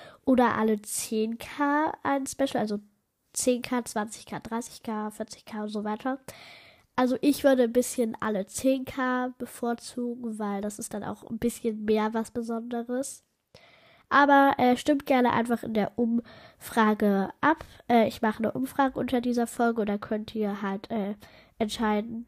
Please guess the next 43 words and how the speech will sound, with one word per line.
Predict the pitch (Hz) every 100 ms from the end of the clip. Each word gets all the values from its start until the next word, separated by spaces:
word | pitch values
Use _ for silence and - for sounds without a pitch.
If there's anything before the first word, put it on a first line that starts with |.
| -
Und | 220
dann | 196 202
mache | 202 220
ich | 208 -
halt | 202
das, | 208 -
was | - - -
mehr | 196 190
Stimmen | - 285 277
hat. | 277 269 - - - - _ _ _ _ _ _ _
Auch | - 240
wenn | 226 220
es |
jetzt | 220 214
zum | - 214
Beispiel | 208 208 220
das | 208 220 214 - -
wäre | 214 202 208 196
mit, | 202 196 - - -
äh, | 220 202 202 - _ _ _ _ - - -
den | 226
fünf | 214 339 320 -
K, | - 302
aber | 254 220
wenn | 214 -
ihr | 220
das | 214 -
halt | 220
so | 214 214
wollt, | 220 220 220 - -
dann | 208 208 233
mache | 277
ich | 269
das | 262 -
auch | 254 -
gerne | 240 233 233
so. | 233 233 233 _ _ _ _ _ _ _ _ _ _ -
Genau. | 262 226 208 214 226 330 349 _ _ _ _ _ _ _ _ _ _ _
Und | 269
jetzt | 262 320 -
habe | 294
ich | 294
noch | 262